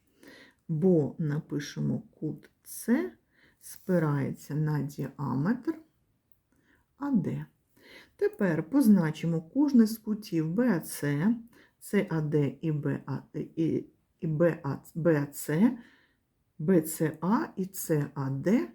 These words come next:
змінною х. І розв'яжемо далі задачу з допомогою рівняння. І ще позначимо, що кут Д у нас також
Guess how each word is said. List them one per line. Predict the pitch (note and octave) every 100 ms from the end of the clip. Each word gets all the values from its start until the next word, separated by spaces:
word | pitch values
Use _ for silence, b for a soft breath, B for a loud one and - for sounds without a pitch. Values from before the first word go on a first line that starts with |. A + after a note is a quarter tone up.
| _ -
змінною | E3+ D3 F3+ A#3 A3+ G#3+ - D3 D3+
х. | - - - _ _ _ _ _ _ b b b b b b b _ -
І | F4+
розв'яжемо | A3+ F#3 E3 D#3+ E3 D3+ D3+
далі | D3 D3 D3+
задачу | D#3 D#3 F#3 D4+ - A3
з |
допомогою | D3 D3 D3 F#3+ B3 G#3
рівняння. | F#3 A#3+ E3 D3+ D#3 D#3 D#3 D#3 D#3+ _ _ _ _ _ _ _ _ _ _ _ _ _ _ _ _ _ _ _ _ _ _ _ _ _ _ _ b b b b -
І | F#3
ще | F#3 - D3+ C#3 - - _ _ _
позначимо, | E3 E3+ E3+ D#3+ D#3+ D#3+ D3+
що | - -
кут | E3 - E3 D3+ D3+
Д | A3 D#4 -
у | F3
нас | D#3 D#3+ G3+ -
також | A3+ A3+ - D#3 C3+ - -